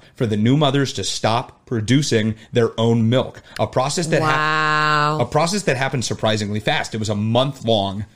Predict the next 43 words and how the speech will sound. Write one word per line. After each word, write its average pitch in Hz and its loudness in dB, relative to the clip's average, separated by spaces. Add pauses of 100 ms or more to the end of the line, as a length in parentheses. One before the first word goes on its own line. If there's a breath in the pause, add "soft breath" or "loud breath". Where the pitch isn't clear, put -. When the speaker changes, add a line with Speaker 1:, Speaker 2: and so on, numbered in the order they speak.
(180)
Speaker 2:
Mm-hmm. 165 -8 (120)
Speaker 1:
free 143 2 (160)
sample, 117 -2 (800)
and 123 -2
I 110 -2
think 151 -4
you 190 2
stop 120 0
lactating 135 -2
in, 123 0
like, 104 -6
two 220 -2
weeks 98 -6
or 101 -4
something 98 -6
if 92 -8
you, 104 -4
if 104 -8
you 107 0
don't. 101 -8 (560)
Speaker 2:
I'm 147 -8
not 135 -6
Speaker 1:
If, 127 0
Speaker 2:
sure. 139 -10
Speaker 1:
if 117 -2
you're 120 -2
not 107 -4
getting, 104 -4
if 107 -4
no 113 0
one's 107 -2
feeding 98 -6 (120)
off 95 -6
of 98 -10
you, 92 -8
that's 104 -6
a 98 -6
weird 98 -8
way 101 -4
to 104 -10
put 110 -6
it, - -12
but 98 -8